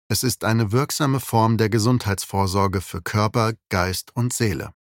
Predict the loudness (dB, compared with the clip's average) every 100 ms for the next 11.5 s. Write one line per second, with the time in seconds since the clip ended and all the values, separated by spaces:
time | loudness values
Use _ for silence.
0 | _ _ _ _ -4 0 2 2 2 0
1 | 0 0 2 2 0 0 -2 -4 -2 -4
2 | -4 -6 -8 -2 0 2 0 -2 0 2
3 | 2 -2 -14 -6 0 2 2 2 2 0
4 | 2 2 0 -2 -4 -2 0 0 2 2
5 | 2 0 -2 -2 0 0 0 -4 -4 -4
6 | -4 0 0 2 0 2 2 2 2 2
7 | 0 -2 -16 -2 2 2 2 2 0 0
8 | -4 0 0 -2 -4 -4 -2 -4 -2 -2
9 | 0 2 2 0 -2 -2 -2 0 2 2
10 | 0 -6 -4 -2 2 0 0 -6 -4 -4
11 | -4 -4 -4 -6